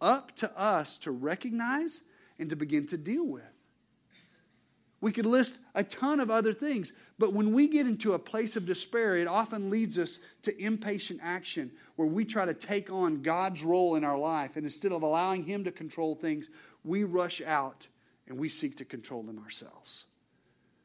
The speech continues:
And these create dysfunction within our lives.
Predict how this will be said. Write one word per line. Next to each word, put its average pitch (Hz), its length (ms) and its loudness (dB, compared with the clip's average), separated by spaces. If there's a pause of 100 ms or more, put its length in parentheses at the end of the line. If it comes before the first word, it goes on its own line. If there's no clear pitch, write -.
(320)
And 123 160 -12
these 160 280 -4
create 120 680 -8 (540)
dysfunction 117 720 -12 (380)
within 120 260 -8
our 113 120 -8
lives. 110 480 -12